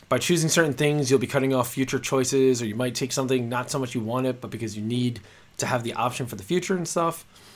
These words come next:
And you're setting up patterns inside your garden. Because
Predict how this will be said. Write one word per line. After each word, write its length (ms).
And 380
you're 100
setting 300
up 120
patterns 520
inside 260
your 100
garden. 400
Because 560